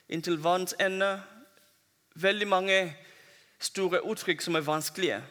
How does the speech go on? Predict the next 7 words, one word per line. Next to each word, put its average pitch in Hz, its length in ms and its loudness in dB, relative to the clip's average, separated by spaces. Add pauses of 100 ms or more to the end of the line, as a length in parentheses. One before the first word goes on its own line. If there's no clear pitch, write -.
(440)
å 143 80 -14
forstå. 139 320 -2 (2250)
Men 175 180 -2
her 214 240 4
har 190 160 4
vi 185 80 -2
to 214 240 -6